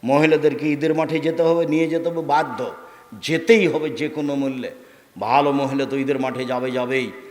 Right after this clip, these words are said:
যাদের হাইজ ঋতু হয়েছে তাদেরকে নিয়ে যেতে হবে। আব্দুর রাজ্জাক সাহেব, আমাদের ঈদের মাঠে মহিলাদের ব্যবস্থা নেই, এই জন্য আমাদের মসজিদে মহিলা ইমামতি পড়ে নেওয়া হয়।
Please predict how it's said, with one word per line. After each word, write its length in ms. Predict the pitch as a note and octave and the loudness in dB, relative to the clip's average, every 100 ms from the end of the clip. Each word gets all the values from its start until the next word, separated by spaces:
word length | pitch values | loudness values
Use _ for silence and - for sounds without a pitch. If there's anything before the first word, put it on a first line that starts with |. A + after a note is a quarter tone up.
| - - | -20 -10
যাদের 260 | A#2 B2+ A#2+ | -4 -2 -2
হাইজ 440 | - - G#3+ G#3+ | -2 6 6 6
ঋতু 260 | G3 F#3 F3+ | 2 0 2
হয়েছে 260 | E3 D#3+ | 2 0
তাদেরকে 500 | C#3+ C#3+ C#3 C#3 - | -4 -2 -2 -2 -2
নিয়ে 200 | C#3 C#3 | -2 0
যেতে 200 | C3 A2+ | -2 -4
হবে। 280 | A#2 A#2 A2 F2 - - - | -6 -6 -10 -12 -18 -18 -10
আব্দুর 220 | B2 E3 | 0 8
রাজ্জাক 220 | F3+ G3 | 10 10
সাহেব, 400 | F#3+ G#3+ G#3 C4+ C4 - - - - - | 8 12 12 12 8 -2 -10 -12 -16 2
আমাদের 400 | F3 F#3 F3+ F3 | 4 6 6 8
ঈদের 280 | F3+ F3 E3+ | 8 8 6
মাঠে 220 | E3+ E3 | 4 4
মহিলাদের 460 | E3 E3 E3 D#3+ D#3+ | 2 4 4 4 4
ব্যবস্থা 440 | D#3+ D#3 D3 D#3 | 4 2 -2 0
নেই, 360 | E3 B3+ C#4+ - - - - - | 8 10 10 8 -2 -12 -16 0
এই 160 | F3 G3 | 8 8
জন্য 260 | F3 F#3 F3+ | 8 6 6
আমাদের 400 | F3 F3 E3+ E3 | 6 6 4 4
মসজিদে 460 | F3 F3+ E3+ E3+ | 4 4 2 2
মহিলা 380 | F3 E3+ E3+ E3+ | 4 6 8 8
ইমামতি 480 | E3 E3 E3 D#3+ D#3+ D#3+ | 8 6 4 2 -2 0
পড়ে 180 | D#3+ D3+ | 2 4
নেওয়া 260 | D3+ C#3+ | 4 2
হয়। 180 | A#2+ G#2+ | -2 -4